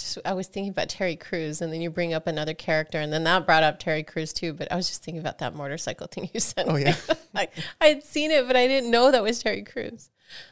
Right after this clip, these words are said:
Speaker 1: That's
Speaker 2: Yeah.
Speaker 1: all.
Speaker 2: But, um, <laughs> yeah, so, uh, I've been playing a lot of Overwatch. I think that's all. I don't think I played Mario Kart this week or Smash Brothers. I think I just played Overwatch and Sifu.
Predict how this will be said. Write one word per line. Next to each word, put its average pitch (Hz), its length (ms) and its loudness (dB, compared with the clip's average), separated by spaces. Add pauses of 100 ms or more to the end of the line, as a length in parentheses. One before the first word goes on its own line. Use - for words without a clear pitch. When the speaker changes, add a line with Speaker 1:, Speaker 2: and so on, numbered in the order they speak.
(140)
Speaker 1:
That's - 140 -10
Speaker 2:
Yeah. 185 100 -2
Speaker 1:
all. 170 80 -10 (680)
Speaker 2:
But, 139 160 2
um, 123 460 2 (320)
<laughs> - 300 -20
yeah, 139 240 0
so, 120 300 0
uh, 95 100 -8 (220)
I've 110 60 -6
been 120 120 -6
playing 120 220 -4
a 113 40 -4
lot 107 140 -4
of 107 80 -6
Overwatch. 120 560 -4
I 120 60 -10
think 190 320 -12
that's 226 200 -8 (120)
all. 170 220 -6
I 123 60 -4
don't 151 120 -6
think 165 120 -12
I 165 40 -6
played 156 300 -8
Mario 139 320 -8
Kart 120 280 -10
this - 240 -10
week 123 240 -8 (540)
or 147 300 -4
Smash 135 540 -8
Brothers. - 560 -10 (800)
I 135 60 -18
think 151 140 -12
I 165 40 -8
just - 180 -10
played 135 160 -8
Overwatch 135 520 -8
and 120 240 -12
Sifu. 135 640 -8